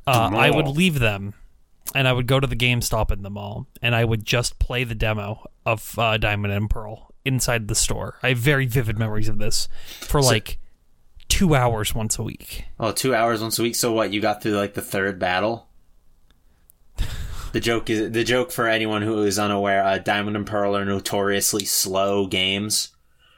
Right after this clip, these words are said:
Speaker 2: Uh, so unbelievably slow that, uh, Platinum, like, legitimately addressed the issue and made the
Speaker 1: Mm-hmm.
Speaker 2: games faster.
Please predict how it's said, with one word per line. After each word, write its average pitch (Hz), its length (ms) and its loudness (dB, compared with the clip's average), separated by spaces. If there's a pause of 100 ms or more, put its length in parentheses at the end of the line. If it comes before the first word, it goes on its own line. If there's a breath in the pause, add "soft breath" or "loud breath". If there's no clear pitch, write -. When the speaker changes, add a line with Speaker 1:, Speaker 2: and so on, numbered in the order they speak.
(100)
Speaker 2:
Uh, 104 300 0
so 120 500 2
unbelievably 104 880 0
slow 98 560 2
that, 92 220 0
uh, 92 180 2
Platinum, 95 800 -4 (200)
like, 92 460 -4
legitimately 98 840 -2
addressed 92 380 -2
the 98 120 0
issue 92 360 -2
and 90 260 -6
made 92 220 -2
the - 60 0
Speaker 1:
Mm-hmm. 143 80 4
Speaker 2:
games 113 240 0
faster. - 520 -4